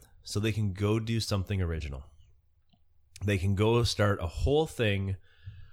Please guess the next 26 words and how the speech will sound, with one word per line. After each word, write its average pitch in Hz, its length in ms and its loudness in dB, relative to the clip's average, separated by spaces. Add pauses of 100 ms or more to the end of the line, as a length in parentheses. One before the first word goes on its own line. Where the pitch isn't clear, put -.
(140)
much 95 380 2
like 180 160 -2
the 165 80 2
Marvel 101 280 4
concept, 80 560 -6 (640)
where 98 140 0
they 104 140 2
can 104 160 2
say, 92 240 0
Okay, 82 260 -4
listen, 80 340 -8 (480)
you 95 80 -4
got 123 260 4
this. 101 400 -2
It's 92 180 -4
wrapped. 87 440 -4 (960)
Star 120 320 2
Wars 113 260 2
lore, 95 600 2 (500)
the 98 80 0
world, 113 640 2 (280)
the 98 80 -2
universe, 107 720 0 (360)
the 104 80 -6
galaxy, 90 640 -2 (1040)
galaxies. 90 640 -4